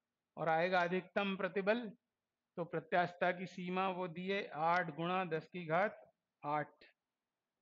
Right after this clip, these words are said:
फिर कैपिटल एल वन ये हो गया,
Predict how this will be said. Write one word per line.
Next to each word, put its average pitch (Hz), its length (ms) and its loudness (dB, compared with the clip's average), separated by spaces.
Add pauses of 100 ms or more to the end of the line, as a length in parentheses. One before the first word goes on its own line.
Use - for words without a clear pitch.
(120)
फिर 180 160 0
कैपिटल 170 540 0
एल 185 200 4
वन 151 460 -2 (320)
ये 175 100 -2
हो 196 140 2
गया, 208 200 -2